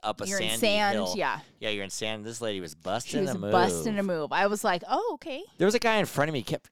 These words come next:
Speaker 1: did you see that guy that kept staring at me or you, or kept
Speaker 2: He
Speaker 1: looking
Speaker 2: kept, like,
Speaker 1: back?
Speaker 2: would look back and, like, make comments to us, but I
Speaker 1: But I
Speaker 2: didn't
Speaker 1: didn't
Speaker 2: understand any of it.
Speaker 1: Every
Speaker 2: Like, the
Speaker 1: time he
Speaker 2: content
Speaker 1: You're
Speaker 2: of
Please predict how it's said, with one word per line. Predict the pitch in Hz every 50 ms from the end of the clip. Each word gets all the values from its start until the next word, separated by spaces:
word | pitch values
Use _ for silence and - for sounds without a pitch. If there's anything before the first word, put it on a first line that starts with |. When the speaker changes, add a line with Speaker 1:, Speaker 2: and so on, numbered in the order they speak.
| _ _ _
Speaker 1:
did | - 147
you |
see | 160 226
that | 254 -
guy | - 143 139 135
that | 120 -
kept | - 131 - -
staring | - - 101 101 110 117
at | 113 110 101
me | 110 117 113
or | 107 90
you, | 90 92 101 107 107
or | 101
kept | - - 123
Speaker 2:
He | 370 392
Speaker 1:
looking | - - -
Speaker 2:
kept, | 453 440
like, | 392 403
Speaker 1:
back? | 381 381
Speaker 2:
would | 381 320
look | 320 415 - -
back | 359 349 349 -
and, | 381 359
like, | 320 262
make | 277 294 247 -
comments | - - 294 339 370 370 302 262 - -
to | 220
us, | 196 190 -
but | - 220
I | 220
Speaker 1:
But | 165
I | 160
Speaker 2:
didn't | 170 175
Speaker 1:
didn't | 180 190 240
Speaker 2:
understand | 269 269 262 294 - - 269 254 240 233 - -
any | 254 254 262 262 240
of | 214 170 147
it. | 143 143
Speaker 1:
Every | 160 165 180
Speaker 2:
Like, | 196
the | 190 208
Speaker 1:
time | 196 190
he | 220
Speaker 2:
content | 285 302 302 302 349 330 311 302 302 254 - -
Speaker 1:
You're | - 165
Speaker 2:
of | 175